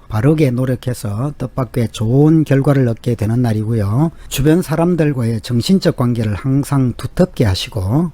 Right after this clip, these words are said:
아랫 사람들을 잘 포용하시고 그러다 보면 사람들의 도움으로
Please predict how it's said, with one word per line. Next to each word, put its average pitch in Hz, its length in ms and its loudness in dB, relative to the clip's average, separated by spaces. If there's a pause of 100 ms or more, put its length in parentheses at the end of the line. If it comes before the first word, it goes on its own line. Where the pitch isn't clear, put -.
아랫 117 260 2
사람들을 123 540 2
잘 117 360 0
포용하시고 127 680 0 (180)
그러다 139 300 2
보면 135 480 4
사람들의 139 560 4
도움으로 117 420 2